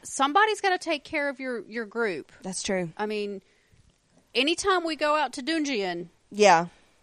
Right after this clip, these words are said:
Speaker 1: is everybody eating?
Speaker 2: Has everybody
Speaker 1: Rule number
Speaker 2: eaten?
Speaker 1: one is
Speaker 2: It's,
Speaker 1: everybody eating.
Speaker 2: it's true.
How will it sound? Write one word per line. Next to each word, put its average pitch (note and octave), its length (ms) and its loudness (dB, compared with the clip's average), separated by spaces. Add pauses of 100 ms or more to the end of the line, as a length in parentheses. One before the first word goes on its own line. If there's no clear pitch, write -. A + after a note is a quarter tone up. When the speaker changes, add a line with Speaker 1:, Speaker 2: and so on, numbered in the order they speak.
(140)
Speaker 1:
is - 80 -14
everybody G#3+ 340 0
eating? G3+ 400 -2
Speaker 2:
Has F3 180 -4
everybody E3 340 0
Speaker 1:
Rule - 100 2
number C#4+ 100 0
Speaker 2:
eaten? D4 120 0
Speaker 1:
one A#3+ 180 2
is - 80 -6
Speaker 2:
It's, F3 80 -4
Speaker 1:
everybody G#3 320 -4
eating. F#3+ 300 -8
Speaker 2:
it's F3 200 -6
true. - 280 -6